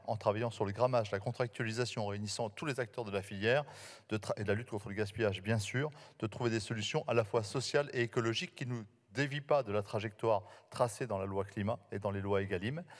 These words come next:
et qui nous permettent de répondre à l'urgence sociale d'avoir au moins un repas de qualité pour tous les enfants de notre pays. Sur le plan écologique, j'ai choisi un sujet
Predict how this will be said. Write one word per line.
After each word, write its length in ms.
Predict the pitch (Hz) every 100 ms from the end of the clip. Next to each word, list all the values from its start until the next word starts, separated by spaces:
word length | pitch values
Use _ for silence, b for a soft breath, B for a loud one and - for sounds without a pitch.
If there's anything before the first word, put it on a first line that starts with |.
| B B -
et 80 |
qui 140 | 117 127
nous 100 | 120
permettent 480 | 120 104 123 - - B B -
de 160 | 101
répondre 520 | 110 110 113 131 147 143
à 60 | 110
l'urgence 420 | 113 104 120 107
sociale 400 | 120 104 135 139
d'avoir 340 | 110 107 113
au 140 | 143 147
moins 260 | 135 139 -
un 60 | 104
repas 340 | 110 113 123
de 260 | 104 98 113
qualité 460 | 110 98 95 120
pour 220 | 120 110
tous 120 | - 117
les 200 | 98 104
enfants 360 | 95 110 113 -
de 60 | 107
notre 220 | 101 98
pays. 180 | 73 71 - B B B B B B B
Sur 140 | - 135
le 100 | 131
plan 240 | 170 165
écologique, 460 | 156 139 143 135 190
j'ai 100 | 135
choisi 460 | - 139 135 165 -
un 120 | 151
sujet 380 | 139 - 110 127